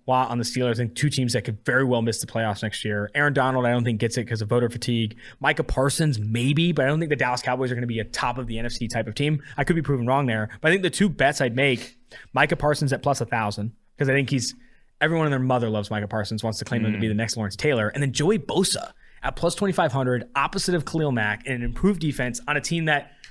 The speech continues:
Speaker 1: everyone and their mother is just gonna be jerking next year. Like, so many people want to
Speaker 2: And
Speaker 1: like
Speaker 2: me.
Speaker 1: the Chargers. <laughs> So many people wanna like Brandon Staley. They love that they go for on fourth downs. They love Justin Herbert and all that shit. Like, I think Joey Bosa at plus twenty-five hundred is mispriced.
Speaker 2: Yeah, Bosa is the one I lean to, Joey. And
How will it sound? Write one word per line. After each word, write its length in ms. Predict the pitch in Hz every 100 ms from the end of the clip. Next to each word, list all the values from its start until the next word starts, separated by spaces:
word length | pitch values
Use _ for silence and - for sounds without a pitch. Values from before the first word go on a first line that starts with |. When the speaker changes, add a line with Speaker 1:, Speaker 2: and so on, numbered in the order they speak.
| -
Speaker 1:
everyone 200 | 190 208
and 80 |
their 60 | 202 160
mother 300 | 151 160 147
is 80 |
just 160 | 127 139
gonna 100 | 147
be 80 | 127
jerking 500 | - 123 139 123 107
next 260 | 98 - -
year. 100 | 85
Like, 200 | 147 143 - -
so 280 | - - 196
many 140 | 240 240
people 260 | 226 233
want 300 | 143 143 160
to 80 | 175
Speaker 2:
And 80 | 120
Speaker 1:
like 100 | 120
Speaker 2:
me. 60 | 104
Speaker 1:
the 60 |
Chargers. 640 | 104 - 127 170 233 226 - -
<laughs> 100 | -
So 240 | - 185
many 140 | 214
people 180 | 196 202
wanna 200 | 165 143
like 160 | 120 117
Brandon 220 | 117 104
Staley. 340 | - 214 214 196
They 100 | 143
love 160 | 123
that 80 | 120
they 80 | 117
go 120 | 127
for 240 | 117 - 113
on 120 | 107
fourth 160 | 110 104
downs. 340 | 196 185 175
They 60 | 131
love 160 | 120
Justin 240 | 120 - 104
Herbert 400 | 196 185 170 131
and 120 | 110
all 140 | 156
that 120 | 185 156
shit. 200 | 185 143
Like, 200 | 123 - - -
I 20 |
think 140 | 160 143
Joey 160 | 151
Bosa 280 | 139 135 139 123
at 60 |
plus 180 | - 127
twenty-five 320 | 123 113 -
hundred 240 | 127 117 104
is 100 | 101
mispriced. 440 | 104 - - - - - -
Speaker 2:
Yeah, 260 | 101 101 104
Bosa 380 | 107 131 135 131
is 100 | 104
the 80 |
one 140 | 98 95
I 100 | 85
lean 240 | 78 78
to, 240 | - 80 78
Joey. 480 | 98 90 85 80 110
And 560 | 135 110 107 101 -